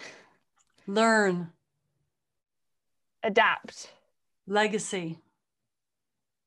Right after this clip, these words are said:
Speaker 2: My, the first word that came into my head was smile, or I'm gonna go with smile.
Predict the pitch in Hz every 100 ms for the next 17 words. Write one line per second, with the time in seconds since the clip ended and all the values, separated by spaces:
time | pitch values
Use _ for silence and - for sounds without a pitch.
0 | _ _ _ _ _ _ _ _ - -
1 | 233 254 269 - 254 254 - 330 320 320
2 | 302 254 220 - 240 220 220 - 226 220
3 | 233 214 208 208 202 - _ - - -
4 | - 240 240 214 196 196 - - 202 196
5 | 202 - - - - - - 269 - -
6 | - 247 262 226 196 190 190 - 196 185
7 | 180 190